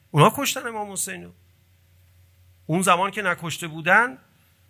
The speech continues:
چیکار می‌کردن؟ از دو قطبی سازی شروع می‌کردن. روضه بخوانم عرضم تمام. روضه دو قطبی سازی در فاطمیه که خیلی داریم بخونیم، فاطمیه نیست. روضه دو قطبی سازی در کربلا.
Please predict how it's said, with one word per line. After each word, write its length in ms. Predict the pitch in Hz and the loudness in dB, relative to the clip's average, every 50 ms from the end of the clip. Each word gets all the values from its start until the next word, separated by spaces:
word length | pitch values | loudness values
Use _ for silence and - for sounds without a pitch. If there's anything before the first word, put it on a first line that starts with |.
| _ _ _ _ _ _ _ - | _ _ _ _ _ _ _ -4
چیکار 300 | - - 147 170 196 220 | -2 2 4 4 4 4
می‌کردن؟ 520 | 247 233 226 233 226 214 208 220 214 - - | 4 2 4 4 4 4 2 -4 -8 -10 -4
از 160 | - 170 147 147 | -2 0 0 0
دو 80 | 165 | 0
قطبی 280 | 143 151 147 - 151 156 | -2 -2 -4 -2 0 0
سازی 320 | - - 156 143 143 165 | 2 2 2 0 -2 -4
شروع 280 | 147 - 143 127 123 123 | -4 -4 -4 -6 -6 -6
می‌کردن. 460 | 127 110 - 127 120 120 - 123 127 _ _ _ _ _ _ _ _ _ _ _ _ _ _ _ _ _ _ - - - - | -8 -8 -10 -10 -12 -12 -14 -16 -18 _ _ _ _ _ _ _ _ _ _ _ _ _ _ _ _ _ _ -20 -20 -4 2
روضه 380 | 143 175 202 208 214 190 240 240 | 6 8 8 8 6 4 0 -2
بخوانم 420 | 233 214 - 208 208 202 202 196 | -2 -4 -4 -4 -4 -2 -2 -2
عرضم 320 | 196 190 170 185 175 160 | -2 -2 -2 -2 -6 -4
تمام. 500 | 151 - 151 139 135 131 123 110 107 117 | -4 -4 -2 -2 0 -2 -2 -2 -4 -8
روضه 480 | 147 143 170 180 185 180 170 208 208 202 | -6 -4 -2 -2 -2 -2 -2 -2 -4 -4
دو 120 | 190 190 | -6 -8
قطبی 320 | 175 180 170 - - 175 165 | -8 -8 -10 -10 -8 -2 0
سازی 380 | 147 - 175 165 160 160 185 | 0 2 2 0 -2 -4 0
در 180 | 190 185 170 156 | 2 2 2 2
فاطمیه 580 | - - 170 160 151 - 170 160 160 170 185 175 | 0 -4 -6 -6 -4 -6 -8 -8 -8 -8 -10 -10
که 120 | - 185 | -10 -10
خیلی 300 | - - 196 208 196 196 | -8 -6 -6 -6 -6 -6
داریم 280 | 190 196 180 185 180 170 | -6 -6 -6 -6 -6 -4
بخونیم، 440 | 175 165 - - 170 165 165 160 | -4 -4 -4 -6 -10 -10 -10 -10
فاطمیه 580 | 143 - 160 147 139 - 156 143 143 151 165 180 | -10 -8 -8 -6 -6 -8 -10 -10 -8 -6 -6 -4
نیست. 500 | 185 190 196 202 196 - - - - _ _ _ _ _ _ _ _ _ _ _ _ _ _ _ _ _ _ - | -4 -4 -4 -2 -2 -2 -2 -2 -6 _ _ _ _ _ _ _ _ _ _ _ _ _ _ _ _ _ _ 0
روضه 340 | 147 160 156 151 180 180 | 2 2 2 2 0 -2
دو 100 | 175 175 | -2 -4
قطبی 300 | 160 156 139 - - 147 | -6 -6 -6 -6 -6 -2
سازی 340 | 131 - - 139 139 135 151 | -2 0 0 -2 -4 -4 -2
در 160 | 147 139 123 | -2 -2 -2
کربلا. 480 | 113 - 120 117 104 101 - - - | -2 -2 -4 -4 -4 -4 -8 -12 -12